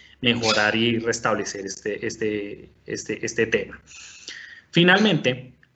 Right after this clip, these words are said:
la sumatoria del R T O y del W T R nos da el M T D, ¿cierto? Que básicamente es nuestro tiempo medio de inactividad tolerable. Recordemos,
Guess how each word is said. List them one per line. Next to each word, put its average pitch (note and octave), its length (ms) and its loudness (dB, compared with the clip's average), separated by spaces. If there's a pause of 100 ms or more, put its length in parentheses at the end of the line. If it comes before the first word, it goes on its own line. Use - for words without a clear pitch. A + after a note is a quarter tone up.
la A2+ 160 0
sumatoria A2+ 560 2 (100)
del C3 240 -6
R A#2 200 4
T B2+ 120 4
O A#2 300 4
y A#2 80 -8
del F#2+ 160 -8
W G2 340 -4
T C#3 200 4
R A2+ 260 2
nos A2+ 240 -2
da G#2 160 0
el G#2+ 80 0
M G#2+ 240 0
T A2 140 4
D, C3 100 8
¿cierto? C3+ 720 2 (300)
Que A2+ 160 0
básicamente A2+ 800 -2
es A2+ 200 -2
nuestro B2+ 640 0
tiempo D#3+ 560 2
medio E3+ 380 6
de E3 100 6
inactividad A#2 920 2 (180)
tolerable. A#2 840 4 (500)
Recordemos, A2+ 800 0